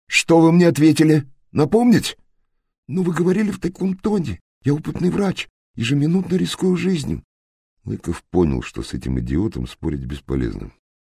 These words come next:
Он спросил: «Скажите только одно. Он никого не убил?» «Двоих. Санитара и городового у чёрного хода». Питерцу захотелось взять приват-доцента за чёлку и приложить башкой о стену.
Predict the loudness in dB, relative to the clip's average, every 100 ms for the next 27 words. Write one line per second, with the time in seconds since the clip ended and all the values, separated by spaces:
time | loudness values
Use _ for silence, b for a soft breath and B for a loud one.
0 | -8 -8 -6 -4 -4 -4 -8 -12 _ _
1 | _ -2 2 2 2 2 2 2 2 0
2 | -2 _ _ _ _ _ _ -2 2 4
3 | 4 4 6 6 6 4 4 0 _ _
4 | _ _ _ -12 -6 -2 -2 -4 -10 _
5 | _ _ -6 -4 -2 -4 -2 -2 -4 -4
6 | -2 -2 -2 -2 -4 -4 -4 -4 -4 -6
7 | -6 -6 -12 _ _ _ _ -10 -8 -8
8 | -12 -10 -12 -10 -10 -8 -6 -6 -8 -10
9 | -12 -10 -8 -8 -8 -10 -8 -10 -8 -10
10 | -12 -6 -6 -6 -10 -20 b b b -14
11 | -10 -6 -6 -6 -6 -8 -8 -8 -8 -8
12 | -8 -12 -14 -14 -14 -16